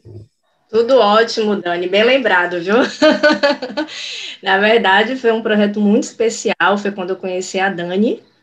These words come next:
né? Na verdade, foi através do LinkedIn que eu soube de, dessa oportunidade, foi um evento grandioso, nacional, na verdade, né?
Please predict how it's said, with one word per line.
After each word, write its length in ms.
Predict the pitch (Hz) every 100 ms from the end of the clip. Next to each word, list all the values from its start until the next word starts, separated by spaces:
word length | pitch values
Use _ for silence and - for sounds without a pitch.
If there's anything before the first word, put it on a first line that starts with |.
| _
né? 380 | 185 196 269 180
Na 560 | 175 175 175 _ 175
verdade, 360 | 180 185 185 185
foi 120 | 214
através 420 | 190 208 190 202
do 80 | 202
LinkedIn 760 | 208 311 349 294 196 180 226 392
que 140 | -
eu 60 | 196
soube 380 | 196 190 196 196
de, 140 | 185
dessa 260 | 185 180 208
oportunidade, 880 | 202 196 - 190 180 165 160 180 196
foi 160 | 190
um 220 | 190 190
evento 340 | 190 180 190 202
grandioso, 580 | 196 233 233 185 180 196
nacional, 640 | 196 - 302 262 175 196
na 80 | 196
verdade, 560 | 185 165 160 180 196
né? 200 | 196 220